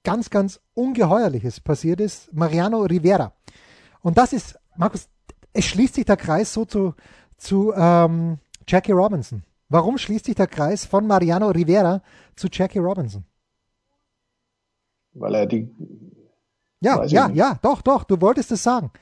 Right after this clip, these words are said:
Speaker 1: Du wolltest es sagen.
Speaker 2: Die gleiche Rückennummer getragen hat.
Speaker 1: Und zwar als letzter. Eigentlich wurde diese Nummer ja baseballweit retired, die Nummer zweiundvierzig. Aber Mariano Rivera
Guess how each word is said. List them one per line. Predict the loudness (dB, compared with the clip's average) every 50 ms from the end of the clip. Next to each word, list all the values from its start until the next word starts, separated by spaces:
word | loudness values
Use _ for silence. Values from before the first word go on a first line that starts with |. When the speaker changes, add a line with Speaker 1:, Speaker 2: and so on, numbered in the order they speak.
| _ -8 -4
Speaker 1:
Du | -2 -2 0 2
wolltest | 4 2 4 2 -2 -4 -6 -8
es | -8 -6 -4
sagen. | -4 -4 -4 -4 -6 -10 _ _ _ _ _ _ _ _ _ _ _ _ _ _ _ 2
Speaker 2:
Die | 2
gleiche | 4 4 4 4 4
Rückennummer | 2 2 2 2 2 2 2 0
getragen | 0 -2 0 0 0 0 -2
hat. | -6 -4 -4
Speaker 1:
Und | -4 -2
zwar | 2 2 2 2
als | 2 -2 0
letzter. | 0 -2 -2 -2 -4 -6 -8 -8 -8 _ _ _ _ _ _ _ _ _ _
Eigentlich | -4 -4 -2 -2 -2 -4 -4 -4 -4 -6 -6 -6
wurde | -2 -2 0 0 0 -2
diese | -2 -4 -4 -2 -2 -2
Nummer | -2 0 0 0 0
ja | 2 2 2 0 0
baseballweit | -2 -6 -2 0 2 2 2 0 -4 -4 -2 -2 0 0 0 0 0 0 0 -2 -2
retired, | -2 -2 -2 0 -2 -2 0 -2 -2
die | -2 -4
Nummer | -4 -6 -6 -6
zweiundvierzig. | -4 -4 -4 -4 -4 -4 -4 -6 -4 -6 -10 -12 _ _ _ _ -20 -20 -14 -4
Aber | -2 0 2 2 2
Mariano | 2 2 2 2 2 2 2 2
Rivera | 2 2 2 2 2 4 4 2 2